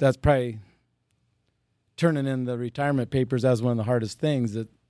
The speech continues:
you look at the financial things, that's not even all that important, but are you ready to be done with those types of relationships? That's the hardest decision right there. And it was rough for me for a while, but it, it, it's time. But as far as why,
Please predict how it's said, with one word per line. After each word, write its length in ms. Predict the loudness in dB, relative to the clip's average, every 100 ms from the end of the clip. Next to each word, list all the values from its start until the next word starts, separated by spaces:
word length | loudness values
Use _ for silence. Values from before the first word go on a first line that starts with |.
| _ _ -14
you 100 | -6
look 220 | -6 -6
at 120 | -10
the 80 | -12
financial 580 | -12 -10 -8 -8 -6 -8
things, 300 | -6 -6 -6
that's 220 | -8 -6
not 180 | -8 -6
even 200 | -6 -8
all 140 | -6
that 180 | -6 -8
important, 420 | -8 -2 -4 -4
but 140 | -10 -12 -6
are 100 | -4
you 260 | -2 -2
ready 300 | -2 -2 -2
to 180 | -6 -10
be 320 | -10 -10 -12 -18 _ _ _ _ _ _ _ -20 _ -6
done 280 | -2 0 -2
with 140 | -6
those 200 | -2 -2
types 300 | -2 -4 -4
of 60 | -8
relationships? 680 | -6 -4 -6 -8 -16 -16 -6
That's 360 | -4 -4 -10 -18
the 340 | -12 -4 -2
hardest 400 | -2 -4 -6 -8
decision 460 | -12 -8 -8 -8 -8
right 140 | -10 -8
there. 120 | -2
And 80 | 0
it 40 |
was 140 | 2
rough 200 | 4 2
for 180 | 2 -4
me 140 | -4 -4
for 180 | -4
a 20 | -2
while, 240 | -2 -2
but 200 | -4 -6 -12 _ _ _ _ _ -4
it, 140 | -2
it, 120 | 0
it's 160 | -2 -4
time. 420 | -6 -10 -12 -18 -12
But 180 | -4 -4
as 280 | 0 0 0
far 240 | 2 4 4
as 220 | 2 -4
why, 500 | -2 0 2 0